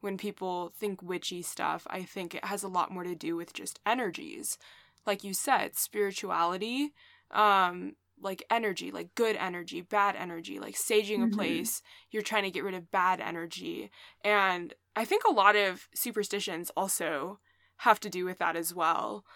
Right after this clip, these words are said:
Speaker 1: Um, like, Asian superstitions have a lot to do with energy as well.
Speaker 2: Oh my
Speaker 1: But
Speaker 2: gosh, I can't even tell you. Superstitions,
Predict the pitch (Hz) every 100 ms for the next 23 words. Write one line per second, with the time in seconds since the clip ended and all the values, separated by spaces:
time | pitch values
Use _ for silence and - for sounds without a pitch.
0 | - - 202 196 180 190 180 _ _ _
1 | _ _ _ _ _ _ _ _ _ 214
2 | 240 226 233 208 202 208 208 196 196 185
3 | - _ - 208 196 175 196 180 180 196
4 | 190 175 180 165 160 160 156 120 - -
5 | 50 - - _ _ _ - 233 214 214
6 | 202 196 151 196 196 185 - - 208 202
7 | 190 175 - - 220 262 262 233 202 190
8 | - 247 262 233 240 233 233 208 196